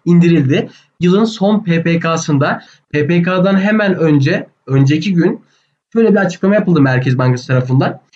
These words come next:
Normalde yılda on iki defa toplanan para politikası kurulu iki bin yirmi beş senesi içerisinde sekiz defa toplanacağını yine Merkez Bankası belirtmiş oldu. Bugünkü faiz indirimini aslında biraz daha şahin olarak yorumlayabiliriz.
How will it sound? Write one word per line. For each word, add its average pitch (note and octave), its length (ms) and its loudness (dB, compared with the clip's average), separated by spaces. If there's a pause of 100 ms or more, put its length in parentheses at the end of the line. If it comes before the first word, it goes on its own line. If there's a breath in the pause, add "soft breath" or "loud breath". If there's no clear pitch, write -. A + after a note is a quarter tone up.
(280 soft breath)
Normalde F3 400 2
yılda F3 340 4
on F#3 280 2
iki A3 260 0
defa F3+ 380 -2
toplanan F3+ 500 -2
para F3 220 0
politikası E3+ 540 -2
kurulu E3 420 0 (240 loud breath)
iki F3+ 280 -2
bin A3+ 120 4
yirmi A3 280 4
beş B3 120 0
senesi D3 400 -2
içerisinde D3 400 -2
sekiz G#3 380 -4
defa D#3 320 -2
toplanacağını B2+ 800 0 (260 loud breath)
yine E3+ 140 4
Merkez D3+ 520 -2
Bankası C3 500 -2
belirtmiş C3 440 0
oldu. F#3 340 0 (340 loud breath)
Bugünkü A3 380 2
faiz F#3 420 -2
indirimini F#3 320 2
aslında F3 360 -2
biraz F#3+ 260 0
daha G3 140 0
şahin C#3 520 0
olarak C3 420 0
yorumlayabiliriz. D3+ 640 0